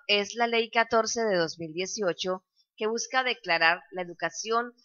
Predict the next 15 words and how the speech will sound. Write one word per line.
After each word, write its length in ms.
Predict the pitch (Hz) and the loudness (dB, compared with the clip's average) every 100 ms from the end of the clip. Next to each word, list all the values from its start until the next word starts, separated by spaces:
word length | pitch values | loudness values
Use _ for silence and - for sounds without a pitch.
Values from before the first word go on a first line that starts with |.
| _ - | _ -8
como 220 | 220 214 | -4 -2
un 100 | 226 | -2
servicio 520 | 233 254 254 247 254 - | -4 -8 -8 -4 -6 -4
público 440 | 233 226 233 208 | -8 -8 -6 -4
esencial. 720 | 190 170 156 - 196 147 135 _ _ _ _ _ - | -4 -8 -12 -2 2 2 0 _ _ _ _ _ -2
Y 80 | 220 | -2
el 80 | |
segundo 480 | 226 262 240 254 247 | 0 -4 -6 -4 0
es 320 | 226 240 233 | 2 0 -2
la 100 | 202 | -10
Ley 220 | 175 180 185 | -4 -4 -2
cero 260 | 208 202 | -2 -2
cincuenta 420 | 208 208 180 160 | -4 -10 -12 -12
y 60 | 160 | -12
siete, 500 | - 190 175 190 202 | -2 0 0 -2 -8